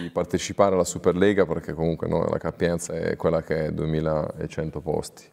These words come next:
Però una A due si può fare, secondo me. E non farla più la pallavolo, sì, manca, manca proprio per la, il discorso dell'adrenalina.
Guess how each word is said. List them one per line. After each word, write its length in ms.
Però 1200
una 220
A 60
due 240
si 160
può 100
fare, 360
secondo 360
me. 180
E 420
non 340
farla 440
più 180
la 120
pallavolo, 880
sì, 280
manca, 720
manca 360
proprio 320
per 160
la, 260
il 60
discorso 380
dell'adrenalina. 880